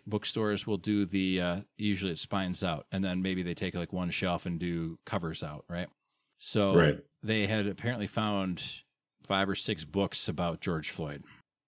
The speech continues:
Speaker 2: That's crazy.
Speaker 1: that, that, that they had facing out. So I just, I say it's a full rack of George Floyd books.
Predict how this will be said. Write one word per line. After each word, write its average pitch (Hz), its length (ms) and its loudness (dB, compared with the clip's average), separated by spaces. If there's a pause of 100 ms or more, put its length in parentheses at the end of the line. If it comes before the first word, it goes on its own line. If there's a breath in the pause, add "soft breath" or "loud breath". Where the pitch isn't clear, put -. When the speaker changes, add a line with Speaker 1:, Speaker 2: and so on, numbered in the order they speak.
(200)
Speaker 2:
That's 82 280 8
crazy. 82 600 8
Speaker 1:
that, 95 220 -2
that, 101 60 -8
that 98 220 0
they 95 140 2
had 98 160 0
facing 92 320 -2
out. 80 280 -6
So 98 220 2
I 98 80 4
just, 107 220 0
I 110 80 -4
say 120 200 0
it's 113 120 0
a 101 60 -4
full 101 600 2
rack 92 380 0
of 85 340 -6
George 90 220 -2
Floyd 95 260 -4
books. 92 380 -4